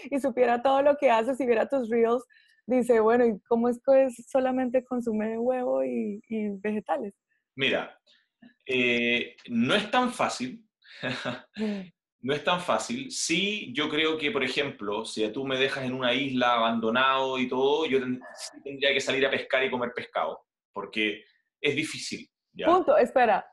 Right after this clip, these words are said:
Speaker 1: ¿no te gusta o sí te gusta el pescado? ¿Cómo?
Speaker 2: No me gusta, pero por un tema de
Speaker 1: Ah.
Speaker 2: nutrientes, eh, tendría que hacerlo.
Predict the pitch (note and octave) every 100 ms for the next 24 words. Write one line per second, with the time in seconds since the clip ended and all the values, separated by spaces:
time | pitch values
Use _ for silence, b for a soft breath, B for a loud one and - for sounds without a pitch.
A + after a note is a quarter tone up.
0 | - A#3+ B3+ E4 E4+ F#4+ F#4 A#3+ B3+ B3
1 | B3 C#4 C4+ B3 - E3+ D#3+ - - A3+
2 | A#3+ F#3 F#3+ G3 A#3 G2 G#2+ A2 A2+ B2+
3 | B2+ C#3 C#3 C3 B2+ A#2 B2+ C#3 C#3 D3+
4 | D3+ C#3 B2+ A#2+ A2+ A2 A2 A2 A#2 A#2+
5 | C3 B2+ A#2 A2+ D#3 F#2 -